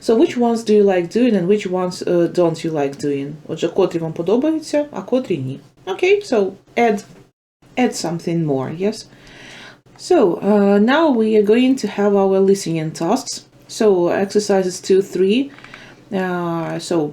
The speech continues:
page seventy-six. So, listen to Joan talking to his friend Susanna about the activities on the website.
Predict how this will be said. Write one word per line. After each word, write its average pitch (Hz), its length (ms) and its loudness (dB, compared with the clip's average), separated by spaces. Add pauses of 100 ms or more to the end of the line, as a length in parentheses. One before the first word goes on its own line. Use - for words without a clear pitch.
(100)
page 208 260 4 (380)
seventy-six. 165 560 -2 (160)
So, 175 60 2 (160)
listen 254 240 0 (100)
to 220 60 4 (1160)
Joan 220 380 2
talking 202 420 2 (200)
to 196 60 4 (100)
his 196 160 0
friend 185 280 -2
Susanna 170 460 -2 (120)
about 196 320 2 (280)
the 202 140 4
activities 208 560 -2
on 190 140 2
the 185 80 2
website. 151 600 -4